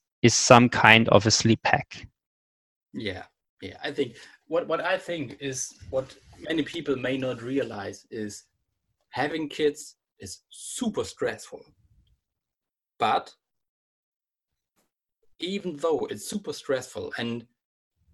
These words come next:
Speaker 2: you have so many times every day where <laughs> you think, "Why am I doing this?" Um, but at the same time, um,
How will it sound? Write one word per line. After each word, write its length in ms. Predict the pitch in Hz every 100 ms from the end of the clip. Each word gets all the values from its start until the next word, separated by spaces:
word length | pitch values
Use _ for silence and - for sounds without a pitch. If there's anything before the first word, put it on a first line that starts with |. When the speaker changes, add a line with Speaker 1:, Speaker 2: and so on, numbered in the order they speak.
| -
Speaker 2:
you 560 | 143 123 120 120 117 113 _ _ _ _ _ _ - _ _ _ _ _
have 220 | - 110 -
so 300 | - - 196
many 300 | 180 151 143
times 420 | 143 120 117 - _ -
every 300 | 127 123 117
day 440 | 117 110 110 - _ _ _ _ _
where 440 | 135 113 113 117 - - - - -
<laughs> 420 | - - - _
you 100 | 139
think, 480 | 127 143 127 - - _ - _
"Why 280 | 143 151 - -
am 140 | 170 -
I 80 | 160
doing 500 | - 143 190 139 131
this?" 280 | 127 135 - - - - - -
Um, 520 | 135 131 127 123 117 - - _
but 140 | 139 143
at 120 | 151
the 80 | 139
same 300 | - 160 151
time, 460 | - 160 135 151 - _ _ _ _ _
um, 520 | 131 123 117 117 120